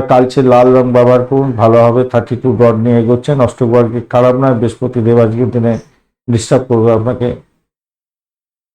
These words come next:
চাপা উত্তেজনা সৃষ্টি করবে, একটু চাপের মধ্যে ফেলবে আপনাকে। আবার এইটাই আবার কম্বিনেশনটা যারা উচ্চশিক্ষা বা হায়ার স্টাডিজ করছেন, আহ, রিসার্চ করছেন মহাকাশবিদ্যা নিয়ে, বা যারা, আহ,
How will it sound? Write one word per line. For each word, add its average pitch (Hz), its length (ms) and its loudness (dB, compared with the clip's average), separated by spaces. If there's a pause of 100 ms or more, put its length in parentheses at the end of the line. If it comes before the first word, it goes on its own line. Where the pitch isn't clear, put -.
চাপা 127 240 0
উত্তেজনা 123 480 0
সৃষ্টি 120 340 -8
করবে, 127 280 0 (180)
একটু 123 140 -4 (120)
চাপের 127 280 0
মধ্যে 120 340 -2
ফেলবে 117 240 -2 (100)
আপনাকে। 127 280 -8 (200)
আবার 127 280 4 (200)
এইটাই 131 340 2 (100)
আবার 123 140 4 (100)
কম্বিনেশনটা 127 640 0 (520)
যারা 131 200 4 (160)
উচ্চশিক্ষা 127 560 -2 (200)
বা 127 120 2 (200)
হায়ার 131 180 4
স্টাডিজ 123 440 -2
করছেন, 123 320 -2 (120)
আহ, 120 300 0 (120)
রিসার্চ 123 380 0
করছেন 131 320 -4
মহাকাশবিদ্যা 120 680 -2
নিয়ে, 110 140 -4 (540)
বা 127 80 2
যারা, 127 280 4 (300)
আহ, 120 180 4